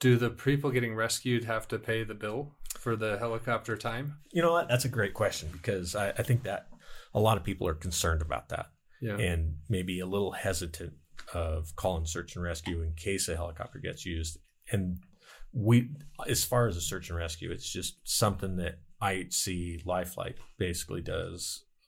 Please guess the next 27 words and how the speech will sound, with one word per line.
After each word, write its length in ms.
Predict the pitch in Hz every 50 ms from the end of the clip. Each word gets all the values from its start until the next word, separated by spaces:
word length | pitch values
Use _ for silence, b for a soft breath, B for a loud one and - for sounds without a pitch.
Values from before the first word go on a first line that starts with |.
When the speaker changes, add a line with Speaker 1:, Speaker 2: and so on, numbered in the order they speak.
| - - 95
Speaker 2:
um, 440 | - 95 90 87 85 87 - - - - - -
for 180 | - 107 90 82
the 80 | 78
community. 480 | - - 87 80 78 78 - - - - -
There's 280 | 98 95 90 85 - - - - - - _ -
nothing 380 | 113 98 90 92 90 92 87 85
involved. 480 | 82 82 - - - 80 - - - B B B B B B B
If 120 | B - 107
we 160 | 127 135 127
have 160 | 127 123 123
to 60 | - -
put 180 | - 123 117
that 260 | - 107 104 - - -
person 300 | 104 98 90 - 92 90
inside 300 | 90 90 - 92 87 82
the 40 |
helicopter 520 | 80 90 90 90 90 - 90 85 - - 87
and 100 | 85 85
actually 300 | 85 82 - - 87 85
transport 540 | - - 92 90 87 87 - - 87 - -
them 60 | -
for 160 | - 101 98
a 80 | - -
medical 680 | 85 87 92 90 90 90 90 - - 110 113 - - - b b b b b b b b - -
issue, 380 | 110 110 90 - 135 127 131 - - - - - - _ -
then 220 | - 92 87 85 80
yes. 340 | 85 - - - - -